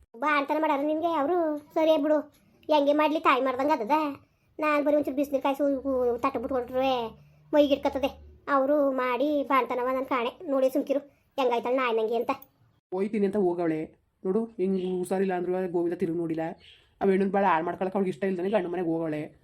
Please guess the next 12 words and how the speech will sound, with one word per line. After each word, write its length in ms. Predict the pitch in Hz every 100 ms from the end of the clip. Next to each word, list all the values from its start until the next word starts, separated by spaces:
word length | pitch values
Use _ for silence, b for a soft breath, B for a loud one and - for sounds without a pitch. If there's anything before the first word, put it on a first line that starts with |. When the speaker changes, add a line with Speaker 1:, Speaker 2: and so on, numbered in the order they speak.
| _ _
Speaker 2:
ಹೋಲಿ 240 | 202 202 220
ಬಿಡು, 180 | 180 147 - _ _ -
ನೀನು 240 | 196 208
ಮಧ್ಯ 200 | 226 170
ಮಧ್ಯದಲ್ಲಿ 280 | 185 185 202
ತಲೆ 160 | 202 180
ಹಾಕಕ್ 240 | 175 180
ಹೋಗ್ಬೇಡ, 240 | 165 165 151 143 - - -
ಸರಿಯಾ? 380 | 175 160 165 147 143 - _ _ _ _
Speaker 1:
ನಾನಂತೂ 440 | 254 226 285 277 311
ಹೋಯ್ಕಿಲ್ಲ 280 | 226 233 226
ಕಣ್ಮರೆ. 240 | 220 214